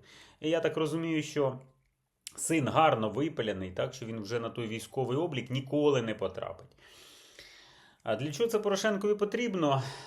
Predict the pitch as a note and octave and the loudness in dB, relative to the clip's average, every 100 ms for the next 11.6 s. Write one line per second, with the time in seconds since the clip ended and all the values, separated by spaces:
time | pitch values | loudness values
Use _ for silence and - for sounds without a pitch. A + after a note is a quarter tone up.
0 | C#3 C3+ C#3 G3+ G#3+ E3+ - C#3+ C#3+ B2+ | -2 0 0 -2 -2 -2 -2 2 2 2
1 | B2+ E3+ E3 F#3 F3+ D#3 - D3+ C#3 C#3+ | -2 0 0 0 -4 -4 -2 0 2 0
2 | D3 C#3+ C#3+ - D#3+ D#3+ A#2+ A2 G#2 A2 | -2 0 -2 0 2 4 4 4 2 0
3 | D#3 - - C3 C3 C3 F2+ E2+ F2+ A2+ | -4 -6 -4 -2 -2 -4 -4 -8 -8 -4
4 | A#2+ F#2+ B2+ D#3 D#3 C3+ - A2 F#2+ G2 | -4 0 0 4 4 4 0 -4 -2 0
5 | B2+ C#3+ - G2+ - A#2 G#2 G2+ F#2+ F#2 | 0 -2 -6 -10 -8 -8 -6 -6 -6 -4
6 | D3 D3+ F#2+ F#2 F#2+ G#2+ G2+ A2+ - - | -4 -4 -6 -6 -4 -4 -4 -6 -6 -8
7 | A2+ G2+ G#3+ A#3 - - - - - - | -10 -4 -2 -2 -4 -16 -20 -20 -14 -10
8 | A#2+ G3 G#3 C#3 - D#3 - - D3+ C#3 | -6 -6 -4 -4 2 2 2 2 4 4
9 | - D#2+ D#2 G#2 G#2+ E3+ F3+ C#3+ C3 - | 0 -8 -10 -8 -8 -8 -6 0 0 2
10 | B2 B2 C3+ D#3 D3 A2 G#2+ - E3+ F3 | 0 0 -2 -2 -2 -4 -4 0 -2 2
11 | C3+ G#2 - G2+ G#2+ D3+ | 2 2 0 -10 -8 -8